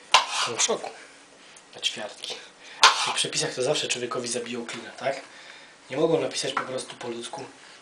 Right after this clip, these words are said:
tylko podzielone na ćwiartki. Żartuję oczywiście,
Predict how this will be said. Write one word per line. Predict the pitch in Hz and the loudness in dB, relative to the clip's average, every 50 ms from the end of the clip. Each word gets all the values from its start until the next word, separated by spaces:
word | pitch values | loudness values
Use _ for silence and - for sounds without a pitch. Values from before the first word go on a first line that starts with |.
| - - - - | -20 -20 -12 -10
tylko | - 120 - 127 | -8 -6 -4 -4
podzielone | - - 123 120 120 120 127 139 143 131 | -4 -2 0 2 4 4 4 4 4 2
na | 120 120 | 2 2
ćwiartki. | - - - 120 110 - - - - - - - - - - - - - - - - - - - - - - - - - - - - - - - - - - - - - - - - - - - - - - - - | 2 0 0 0 -4 4 6 6 6 6 4 2 0 0 -2 -6 -14 -18 -20 -20 -20 -20 -20 -20 -20 -20 -20 -20 -20 -20 -20 -20 -20 -20 -20 -20 -20 -20 -20 -20 -20 -20 -20 -20 -20 -18 -6 -4 -2 -2 0 2 4
Żartuję | 143 131 - - 135 127 120 117 | 4 4 2 2 0 0 0 0
oczywiście, | - - - - - - - - | -4 -6 -4 -2 0 0 0 0